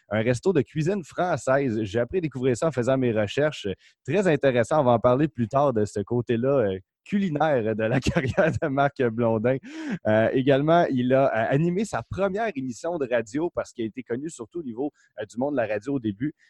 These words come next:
Euh, il a animé sa première émission à l'âge de quatorze ans seulement. C'est très jeune. J'ai envie d'entendre une anecdote là-dessus. Euh, à quatorze ans, sur les ondes de C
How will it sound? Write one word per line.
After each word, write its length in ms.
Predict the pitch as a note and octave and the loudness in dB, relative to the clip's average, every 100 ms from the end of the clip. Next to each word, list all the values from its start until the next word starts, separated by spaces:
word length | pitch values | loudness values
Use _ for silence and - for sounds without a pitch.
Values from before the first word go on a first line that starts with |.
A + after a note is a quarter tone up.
| _ - | _ -8
Euh, 240 | F#2+ F#2+ E2+ | -4 -4 -2
il 60 | A2+ | -2
a 20 | |
animé 180 | A#2+ E3+ | 0 -2
sa 140 | - | -4
première 300 | - C3 E3 | -4 -2 -2
émission 380 | C3 A2 D#3 D#3 | -2 -4 -4 -2
à 80 | A2 | 0
l'âge 200 | A2 A2 | 0 -2
de 80 | F#2+ - | -6 -8
quatorze 500 | F3 F3 C3 G2+ G2+ | -6 -2 -4 -4 -4
ans 140 | D3 D3 | -2 -2
seulement. 540 | - C#3+ A#2 G#2+ D3 - _ _ | -4 -2 0 -2 -2 -6 _ _
C'est 300 | - A2 G#2+ | -10 -8 -8
très 380 | B2+ C3 G#3 E3+ | -10 -2 2 2
jeune. 460 | A#2+ D#3 E3 C#3 E2 | 4 2 2 -4 -10
J'ai 200 | F#2+ A2 | -10 -4
envie 280 | B2 C3 F3 | -2 -2 0
d'entendre 520 | E3 B2+ D#3 D#3+ C3+ | 2 2 0 -2 0
une 140 | A2+ | 0
anecdote 500 | C3+ C3 A2 A2+ D3+ - | 0 0 -2 2 2 2
là-dessus. 500 | A2+ - - D3 D#3+ _ _ _ G2 | -6 -6 -4 0 0 _ _ _ -4
Euh, 320 | G#2+ A2 A2 - - | -2 0 -2 -6 -16
à 140 | A2 - | -12 -2
quatorze 460 | F#3+ F#3 D3+ B2 | 0 2 0 2
ans, 220 | D#3+ F3+ D3 | 0 0 -2
sur 240 | - A#2+ | -4 -2
les 240 | A#2 A2 | 0 0
ondes 200 | C#3+ D#3+ | 0 -2
de 120 | A2+ G#2 | -2 -2
C 400 | - - F3 | -4 0 0